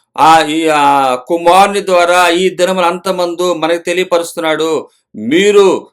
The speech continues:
సనుక్కోకండి, అడగకండి, గొనుక్కోమాకండి, ఈ విషయాలు ఏం చేయమాకండి.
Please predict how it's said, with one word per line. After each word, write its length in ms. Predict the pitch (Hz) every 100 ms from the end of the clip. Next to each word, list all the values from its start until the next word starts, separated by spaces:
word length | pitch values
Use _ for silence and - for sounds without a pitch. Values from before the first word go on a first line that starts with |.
| _
సనుక్కోకండి, 840 | - 175 196 190 185 185 180 175
అడగకండి, 920 | 170 175 170 175 175 170 175 160 104 _ _ 98
గొనుక్కోమాకండి, 800 | 160 180 180 180 175 170 170 165
ఈ 380 | 165 151 165 196
విషయాలు 420 | 196 185 196 180
ఏం 180 | 180 185 185
చేయమాకండి. 800 | 180 180 175 170 160 160 160 110